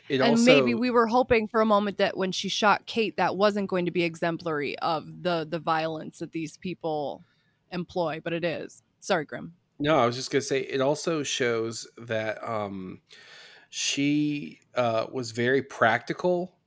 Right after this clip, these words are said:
Speaker 1: in her assessment of going to a battered women's shelter and picking them up specifically, because she's like, "Okay, I need bodies, and I need bodies I can control, and I need bodies where I can make the bad guy someone who's not even, like, relevant or around anymore."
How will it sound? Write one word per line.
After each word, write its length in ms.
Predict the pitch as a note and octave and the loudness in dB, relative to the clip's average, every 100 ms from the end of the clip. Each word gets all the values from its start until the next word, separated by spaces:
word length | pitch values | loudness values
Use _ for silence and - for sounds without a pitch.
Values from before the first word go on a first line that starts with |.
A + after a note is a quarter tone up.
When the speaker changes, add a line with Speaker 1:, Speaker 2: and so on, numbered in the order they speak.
| - | -6
Speaker 1:
in 120 | C3 | -4
her 160 | A2+ A#2 | 0 0
assessment 640 | A2 - A#2+ A#2+ D3 C#3 | 0 0 -2 -2 -2 -2
of 200 | G2+ G#2 | -4 -8
going 520 | - G#2 A2 B2 C3+ C3 | -2 0 0 0 -4 -6
to 220 | - B2 | -2 -2
a 80 | G2+ | -2
battered 540 | - G2+ G2+ A2+ A#2 | -2 -2 -2 -2 -2
women's 360 | G2+ G2+ A#2+ B2+ | -2 -4 -4 -4
shelter 540 | C3+ C3 - D3+ D3 | -4 -4 -2 -2 -2
and 200 | B2+ G#2+ | -6 -8
picking 520 | - A2 A#2 A2 F#2 | -10 -8 -6 -6 -8
them 280 | F#2 G2+ A2+ | -2 -2 0
up 220 | F#2 A2 - | -2 -4 -6
specifically, 720 | - G#2 A2 G#2+ C3+ D#3+ E3 | -8 -6 -6 -6 -4 -4 -4
because 460 | C#3+ - A#2 A2 - | -6 -4 -4 -4 -6
she's 260 | A#2 G#2+ | -8 -6
like, 180 | G#2+ G2+ | -6 -6
"Okay, 240 | G#2 A2+ | -6 -4
I 100 | G#2 A#2 | -2 -2
need 220 | B2+ A2 | -4 -2
bodies, 540 | A2 A2+ C3+ C#3+ - | 0 0 0 -4 -6
and 140 | G#2+ G#2 | -8 -6
I 60 | |
need 200 | G2+ G#2 | -6 -6
bodies 340 | G#2 G2+ G#2 G#2 | -6 -4 -6 -6
I 80 | |
can 160 | G2+ G2 | -10 -12
control, 680 | G#2 F#2+ G#2 G2+ G2+ B2+ - _ - - - - - | -14 -10 -6 -6 -6 -8 -12 _ -20 -20 -20 -18 -6
and 160 | A2 G2+ | -4 -2
I 100 | G#2 | -2
need 400 | G#2 G2+ G2+ - G#2 | -2 -2 -4 -8 -2
bodies 420 | A2 G#2+ A2+ G#2+ | 2 2 0 -2
where 100 | G#2 | 0
I 80 | A2+ | 0
can 140 | A#2 | 0
make 280 | A2+ G#2+ - - | -2 -4 -10 -10
the 200 | A2+ G#2+ | -4 -2
bad 400 | G#2 G#2+ G#2+ G#2 | 2 2 2 2
guy 200 | G#2+ G#2 | 0 -2
someone 360 | - G#2 G2+ | -2 -4 -4
who's 240 | F#2+ G2 G#2 | -8 -10 -6
not 180 | G2+ G#2 | -4 -4
even, 260 | G2+ G2 | -4 -8
like, 260 | G2+ G2+ _ G2+ | -10 -12 _ -6
relevant 580 | G2+ G2+ G#2+ A2+ A2 | -2 -2 -2 -2 -4
or 220 | G2+ F#2+ G2 | -6 -6 -2
around 360 | G#2+ A#2+ B2+ | 0 2 0
anymore." 640 | G2 G2 G2 F#2 F2+ F#2+ | -2 -6 -8 -10 -10 -14